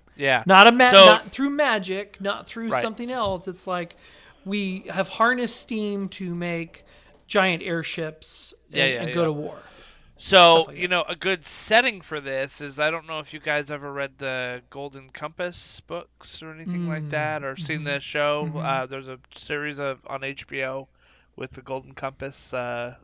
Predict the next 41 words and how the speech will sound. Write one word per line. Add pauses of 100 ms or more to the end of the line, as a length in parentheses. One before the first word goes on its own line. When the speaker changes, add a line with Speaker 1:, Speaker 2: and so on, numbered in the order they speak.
(140)
Speaker 1:
series. (280)
Anyway,
um,
that's,
like,
the
perfect
setting
for
it,
right?
Which
is,
like, (500)
like
you
said,
the
dirigibles. (120)
It's
all
mechanical (160)
type
stuff,
Speaker 2:
It's,
it,
Speaker 1:
you
know? (260)
Speaker 2:
you
know,
Speaker 1:
Mechanical
technology
Speaker 2:
yeah,
it's
Speaker 1:
that,
Speaker 2:
like
Speaker 1:
uh,
Speaker 2:
if
science
had
advanced